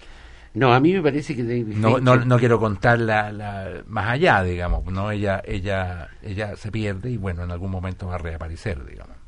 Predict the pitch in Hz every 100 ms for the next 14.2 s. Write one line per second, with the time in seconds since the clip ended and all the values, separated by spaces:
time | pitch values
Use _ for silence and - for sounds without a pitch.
0 | - 95 90 90 - - - - - 95
1 | 92 101 98 95 98 90 92 95 107 107
2 | 78 - - - - - - - - -
3 | - 113 127 127 131 139 143 127 113 107
4 | 110 107 127 147 131 110 151 - - -
5 | - - - 104 95 95 95 95 92 92
6 | 90 - - 139 143 123 139 - 135 123
7 | 123 117 120 123 123 110 101 95 87 87
8 | - 104 135 113 110 104 104 120 120 113
9 | 110 113 104 95 123 123 107 - - 120
10 | 104 123 123 120 117 120 117 90 - -
11 | - - - - - - - - - -
12 | 120 147 165 143 139 123 107 107 95 92
13 | 87 92 92 87 95 90 80 - 67 -
14 | - 120